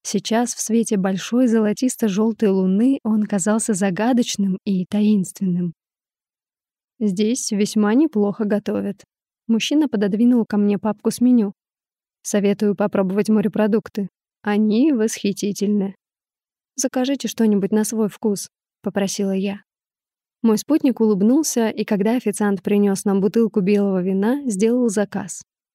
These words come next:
Вечер протекал в приятной обстановке. Артур оказался интересным собеседником, очень интеллектуально подкованным, с тонким чувством юмора,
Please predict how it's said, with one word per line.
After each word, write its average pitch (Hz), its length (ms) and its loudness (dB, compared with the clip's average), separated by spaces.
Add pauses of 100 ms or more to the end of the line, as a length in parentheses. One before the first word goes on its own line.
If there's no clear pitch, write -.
(460)
Вечер 220 500 0
протекал 247 440 0
в - 60 -12
приятной 220 540 2
обстановке. 196 680 -4 (420)
Артур 240 360 0
оказался 226 480 0
интересным 214 500 2
собеседником, 196 840 -2 (300)
очень 262 280 2
интеллектуально 208 640 2
подкованным, 208 760 0
с - 80 -8
тонким 269 440 0
чувством 208 420 -2
юмора, 202 580 2